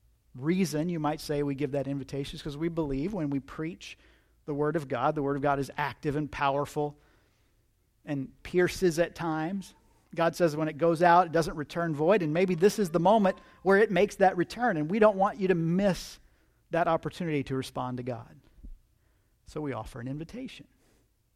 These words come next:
Again, not the only way to respond to God, not the only way to be saved. There is one way to be saved, that's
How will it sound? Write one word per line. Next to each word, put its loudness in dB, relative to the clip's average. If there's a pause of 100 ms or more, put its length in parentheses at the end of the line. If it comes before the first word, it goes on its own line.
(1600)
Again, -6
not -6
the -2
only -2
way 0
to 0
respond -4
to -6
God, -4
not -2
the -2
only 0
way 4
to 4
be -2
saved. 2 (520)
There 4
is 6
one 6
way 4
to 2
be 0
saved, 0
that's -2